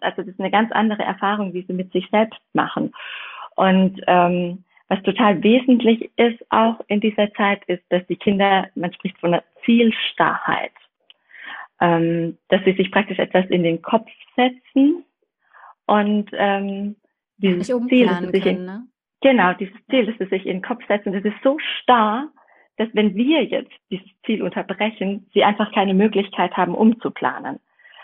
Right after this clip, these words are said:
Speaker 1: Also sie, sie können nicht sagen, „Ja, okay, ich bekomme jetzt zum Beispiel nicht sofort ein Eis“,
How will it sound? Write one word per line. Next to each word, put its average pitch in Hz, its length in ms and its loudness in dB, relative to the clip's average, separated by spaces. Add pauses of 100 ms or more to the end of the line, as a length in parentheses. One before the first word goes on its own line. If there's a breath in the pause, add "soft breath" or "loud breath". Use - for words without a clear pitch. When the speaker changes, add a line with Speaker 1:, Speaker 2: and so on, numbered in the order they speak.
(160 loud breath)
Speaker 1:
Also - 180 -6
sie, 180 320 2 (160)
sie 190 80 -4
können 240 360 4
nicht 226 160 2
sagen, 202 220 2
„Ja, 202 140 4
okay, 196 180 0
ich 202 140 -4
bekomme 185 300 -2
jetzt 208 200 0
zum 170 100 -2
Beispiel 175 240 0
nicht 175 200 -8
sofort 208 380 -4
ein 240 80 -8
Eis“, 269 320 -4